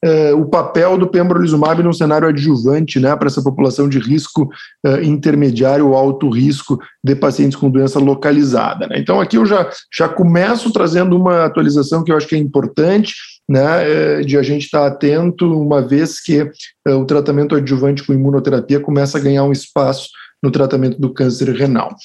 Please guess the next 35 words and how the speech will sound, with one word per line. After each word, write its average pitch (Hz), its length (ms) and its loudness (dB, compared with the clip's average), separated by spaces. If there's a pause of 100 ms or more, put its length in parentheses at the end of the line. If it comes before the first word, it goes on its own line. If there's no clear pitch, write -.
(240)
E - 40 4
aí 392 80 4
eu 453 180 2
te 240 140 0
pergunto, 214 580 2
te - 160 -6
passo 180 280 0
a 170 40 -2
palavra, 165 680 0 (320)
né, 151 380 0
eh, 156 640 0 (240)
que 269 160 0
que 262 200 -4
o, 180 520 -2
quais 262 320 0
estudos 233 640 0
tu 165 160 0
acha 170 460 0 (320)
na 156 160 2
doença 170 380 0
metastática 160 760 -2
que - 80 -4
a 151 60 0
gente 151 220 -4
deve 156 160 0
estar 156 200 0
atento, 180 760 0 (360)
eh, 151 460 2
em, 170 420 2 (320)
eh, 147 720 2 (240)
pa-, 170 140 -2 (200)
em 139 120 0
câncer 190 340 0
renal 156 400 2
especificamente? - 1040 -6